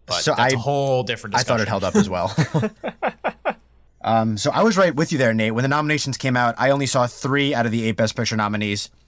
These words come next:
Speaker 2: Um, I since watched Mank, and I watched Another Round, like Andrew said, got a Best Directing nominee. So I've seen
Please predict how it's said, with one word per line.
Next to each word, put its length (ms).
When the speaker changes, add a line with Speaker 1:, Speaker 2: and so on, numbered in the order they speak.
Speaker 2:
Um, 300
I 160
since 400
watched 340
Mank, 420
and 640
I 80
watched 380
Another 320
Round, 400
like 160
Andrew 240
said, 200
got 140
a 60
Best 320
Directing 260
nominee. 420
So 100
I've 160
seen 480